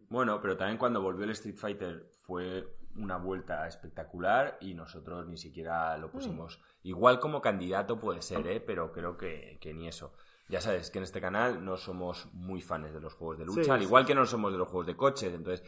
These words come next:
Speaker 1: difícilmente vais a ver un, cuando nosotros demos nuestro premio, que nosotros lo damos siempre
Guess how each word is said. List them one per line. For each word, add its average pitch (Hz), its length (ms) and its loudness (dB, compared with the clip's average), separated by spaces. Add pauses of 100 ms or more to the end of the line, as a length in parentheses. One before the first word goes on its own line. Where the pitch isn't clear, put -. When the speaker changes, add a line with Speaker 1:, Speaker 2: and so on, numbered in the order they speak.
(120)
Speaker 1:
difícilmente 110 640 -2
vais 104 240 2
a 98 60 0
ver 104 320 0 (240)
un, 95 840 -4 (100)
cuando 90 240 0
nosotros 92 320 -4
demos 101 200 -2
nuestro 90 360 -4
premio, 143 460 0 (300)
que 85 200 -2
nosotros 85 520 -6
lo 92 140 -2
damos 98 400 0 (240)
siempre 101 800 0